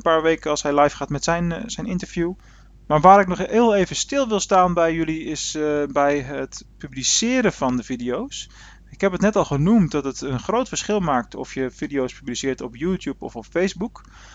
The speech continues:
Maar vergeet ook de andere kanalen niet. Denk er bijvoorbeeld ook eens aan om te publiceren op, eh, Vimeo. Eh, Vimeo is een kanaal waarbij je, eh, heel gemakkelijk ook in H D video's kunt, eh, kunt publiceren. En wij gebruiken de,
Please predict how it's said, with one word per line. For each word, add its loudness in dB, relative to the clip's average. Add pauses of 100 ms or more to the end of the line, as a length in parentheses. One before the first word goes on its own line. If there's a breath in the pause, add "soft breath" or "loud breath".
(140)
Maar -2
vergeet 0
ook 0
de -2
andere 4
kanalen 0
niet. -6
Denk -2
er -8
bijvoorbeeld -8
ook -4
eens -8
aan -4
om -8
te -16
publiceren -2
op, -8
eh, -6
Vimeo. 0 (640 loud breath)
Eh, -10
Vimeo 2
is -2
een 0
kanaal 2
waarbij 2
je, 0
eh, -4
heel 0
gemakkelijk 0
ook -2
in -2
H 4
D 2 (200)
video's -4
kunt, -8
eh, -6
kunt -10
publiceren. -6 (380 loud breath)
En -6
wij 2
gebruiken 2
de, -6